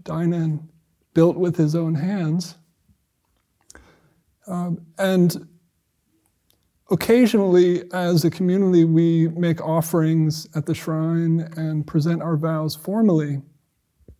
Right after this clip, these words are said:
And then, of course, we have, uh, ordinations and precept ceremonies. But actually, vow is present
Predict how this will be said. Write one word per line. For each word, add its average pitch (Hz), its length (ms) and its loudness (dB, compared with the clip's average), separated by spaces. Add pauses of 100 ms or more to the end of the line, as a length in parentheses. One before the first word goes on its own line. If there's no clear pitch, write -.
(1120)
And 170 120 -4
then, 190 120 -2
of 165 120 -2
course, 180 320 0
we 165 120 0
have, 156 580 -4 (540)
uh, 170 180 -8
ordinations 185 1300 -2
and 151 400 -10
precept 170 520 -6
ceremonies. 170 1040 -6 (3750)
But 196 200 2
actually, 226 420 2
vow 185 440 2
is 160 120 0
present 170 640 -2